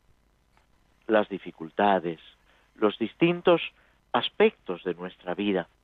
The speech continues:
van quedando transformados. Y fijaos bien, esto no quiere decir pasividad, inacción, pereza, sino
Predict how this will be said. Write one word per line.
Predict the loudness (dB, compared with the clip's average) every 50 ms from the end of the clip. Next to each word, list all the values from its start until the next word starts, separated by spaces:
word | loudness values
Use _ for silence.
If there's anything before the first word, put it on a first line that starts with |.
| _ _ _ _ _ _ _ _ _ 0
van | 0 0 0 2
quedando | 0 0 2 2 2 2 4 4 4 4 4 0 _ _ _ _ _ _ _ _ _
transformados. | 2 2 4 4 2 -2 -6 -6 -6 -6 -4 -2 -2 0 -2 -2 -4 -8 -20 -20 -20 -20 -20 _ _ _ _ _ _ _ _ _ _ _ _ _ _ _ _ _ _ _ _ -2
Y | -2 -2
fijaos | 0 0 0 2 2 2 2 2 0 -4
bien, | -2 0 2 2 0 -2 _ _ _ _ _ _ _ _ _ _ _ -10
esto | -6 -2 0 0
no | 2 2 0
quiere | 2 4 4 4 4 4
decir | 2 0 -2 0 4 4 6 6 4 2 _ _ _ _ _ _ _ _ _ _ _ _ _ _ _ _ 0
pasividad, | 0 0 0 -2 -8 -8 -4 0 2 4 6 6 4 4 2 -2 _ _ _ _ _ _ _ _ _ _ _ _ -12
inacción, | -8 -6 -6 -6 -8 _ _ -2 2 4 6 6 6 4 0 -6 _ _ _ _ _ _ _ _ _ _ _ _ 0
pereza, | 2 2 4 6 4 4 2 0 -2 -4 -4 -4 _ _ _ _ _ _ _ _ _ _ _ _ _ _ _ _ _ _ _ _ _ _ _ _ _ _ _ _ -20 -16
sino | -8 0 2 2 2 2 0